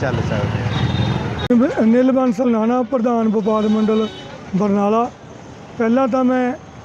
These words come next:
Speaker 2: ਤੁਹਾਡੇ ਚੈਨਲ ਨੂੰ ਤੇ ਤੁਹਾਨੂੰ ਦੀਵਾਲੀ ਦੀਆਂ ਮੁਬਾਰਕਾਂ ਦਿੰਦਾ ਤੇ ਸਾਰੇ ਪੰਜਾਬ ਵਾਸੀਆਂ ਨੂੰ, ਦੇਸ਼ ਵਾਸੀਆਂ ਨੂੰ, ਵਿਦੇਸ਼ਾਂ 'ਚ ਬੈਠੇ ਮੇਰੇ ਭਰਾਵਾਂ ਨੂੰ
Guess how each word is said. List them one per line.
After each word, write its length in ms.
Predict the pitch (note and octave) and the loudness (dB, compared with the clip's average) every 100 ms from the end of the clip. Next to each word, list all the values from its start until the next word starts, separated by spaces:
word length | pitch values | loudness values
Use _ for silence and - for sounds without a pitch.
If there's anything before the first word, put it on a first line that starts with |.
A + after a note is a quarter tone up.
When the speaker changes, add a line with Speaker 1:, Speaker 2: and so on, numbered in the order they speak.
| G4+ G4+ - - | -12 -12 -16 -4
Speaker 2:
ਤੁਹਾਡੇ 280 | A3 F#3+ A#3 | 0 2 2
ਚੈਨਲ 420 | G3 A#3 A3 A#3 | 2 0 2 2
ਨੂੰ 360 | A#3 A#3+ A#3+ A#3 | 2 2 2 0
ਤੇ 180 | A#3+ A3+ | 0 -2
ਤੁਹਾਨੂੰ 440 | - A#3 G#3+ A3 | 0 0 2 2
ਦੀਵਾਲੀ 320 | G#3+ A3 G#3+ | 2 2 2
ਦੀਆਂ 160 | A3 A3 | 2 2
ਮੁਬਾਰਕਾਂ 480 | A3 G#3+ G#3 F#3+ A3 | 2 2 0 0 0
ਦਿੰਦਾ 320 | A3 A3 A#3 A3 - - - - | 2 2 0 -4 -12 -18 -12 0
ਤੇ 100 | A#3+ | 0
ਸਾਰੇ 320 | - A#3 C4+ | 2 0 0
ਪੰਜਾਬ 400 | C4 C4+ A#3 A3+ | 0 0 0 0
ਵਾਸੀਆਂ 400 | F#3+ A3 - A#3 | 0 -2 0 2
ਨੂੰ, 160 | A#3 A#3 | 2 2
ਦੇਸ਼ 280 | G#3+ A3 E3+ | 2 2 0
ਵਾਸੀਆਂ 380 | A3 E3 A3 A3+ | -2 0 0 2
ਨੂੰ, 200 | A#3 A3 - - - - | 2 0 -6 -16 -18 -2
ਵਿਦੇਸ਼ਾਂ 480 | G#3 G3+ A#3+ - A#3+ | 0 4 2 2 0
'ਚ 100 | A3+ - D4+ | 0 -4 -4
ਬੈਠੇ 280 | A3 G3 B3 | -2 0 2
ਮੇਰੇ 240 | A#3+ A#3+ | 4 2
ਭਰਾਵਾਂ 400 | G3+ C4+ A#3+ A3+ | 2 0 2 2
ਨੂੰ 180 | A#3 A3+ | 2 0